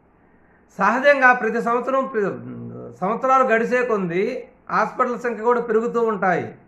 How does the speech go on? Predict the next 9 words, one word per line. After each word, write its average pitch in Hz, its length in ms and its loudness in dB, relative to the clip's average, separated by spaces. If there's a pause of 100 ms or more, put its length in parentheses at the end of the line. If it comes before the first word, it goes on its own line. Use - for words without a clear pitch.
(240)
అది 180 140 -2
వాస్తవం. 202 680 2 (1800)
కానీ 240 460 4
మీ, 254 460 -2
మీ, 226 180 -2 (960)
మీ 220 160 0
ప్రభుత్వం, 233 720 -2
వైసీపీ 220 440 -4
ప్రభుత్వంలో 208 960 -2